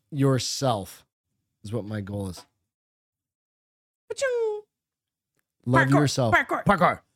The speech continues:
Speaker 2: parkour.
Speaker 1: Cat's doing parkour.
Speaker 2: Um,
Speaker 1: Cheers to you guys. Thank you so much.
Speaker 2: Here's to Greg loving himself all weekend
Speaker 1: I love,
Speaker 2: long.
Speaker 1: I'm gonna, uh, it's gonna be man love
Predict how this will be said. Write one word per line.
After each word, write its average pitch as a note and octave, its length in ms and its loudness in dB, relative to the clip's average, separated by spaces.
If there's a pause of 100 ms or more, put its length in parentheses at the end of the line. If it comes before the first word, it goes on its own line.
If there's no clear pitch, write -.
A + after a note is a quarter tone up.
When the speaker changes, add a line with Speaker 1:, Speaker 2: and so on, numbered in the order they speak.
(120)
Speaker 2:
parkour. C4 200 -4
Speaker 1:
Cat's F#3 240 4
doing F#3+ 180 4
parkour. C#3+ 320 2 (460)
Speaker 2:
Um, G3 600 -2
Speaker 1:
Cheers A#3+ 520 4
to A#3 80 0
you A3 320 4
guys. G3 560 4 (200)
Thank A3 340 2
you A3+ 200 6
so B3 720 4
much. A2+ 720 0 (400)
Speaker 2:
Here's G3+ 200 -2
to A3+ 120 -2
Greg G#3+ 260 2
loving F#3+ 360 2
himself E3+ 480 0
all D#3 180 0
weekend F3 320 -2
Speaker 1:
I E3+ 100 6
love, E3+ 320 6
Speaker 2:
long. G#3 80 2
Speaker 1:
I'm E3+ 100 6
gonna, E3 160 6
uh, D3+ 300 4
it's D#3+ 180 -2
gonna F3 140 2
be E3+ 140 6
man D#3+ 440 4
love D#3+ 400 4